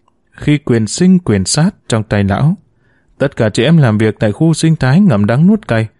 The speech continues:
khi thú tính trong con người hắn nổi lên bất chợt. Chưa một ai dám phản kháng, ước muốn bạo dâm cuồng thủ của hắn. Phần vì ngượng, phần nhiều là do cuộc sống khốn khó, khi cái rừng cái nương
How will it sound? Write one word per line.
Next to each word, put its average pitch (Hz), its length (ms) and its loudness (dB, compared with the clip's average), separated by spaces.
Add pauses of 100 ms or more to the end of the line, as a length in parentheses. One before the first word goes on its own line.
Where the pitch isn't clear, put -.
(220)
khi 180 200 -2
thú 196 140 0
tính 185 240 -2
trong 170 120 -2
con 175 180 0
người 101 140 0
hắn 147 280 2
nổi 92 200 0
lên 131 200 0
bất 190 200 -2
chợt. 95 200 -4 (600)
Chưa 190 200 2
một 117 180 0
ai 135 320 -2 (120)
dám 135 260 -2 (100)
phản 98 220 -2
kháng, 131 420 0 (280)
ước - 220 -6
muốn 156 360 0
bạo 120 240 -2
dâm 175 320 2 (120)
cuồng 113 320 -2
thủ 101 340 0
của 110 120 -2
hắn. 127 220 0 (600)
Phần 104 220 -2
vì 98 140 -2
ngượng, 92 280 -2 (540)
phần 117 180 0
nhiều 117 460 0
là 117 140 -2
do 151 120 -2
cuộc 135 240 -4
sống 180 260 -2
khốn 160 300 -2
khó, 147 360 -2 (460)
khi 147 260 0
cái 202 160 0
rừng 104 320 0
cái 123 160 -2
nương 156 340 4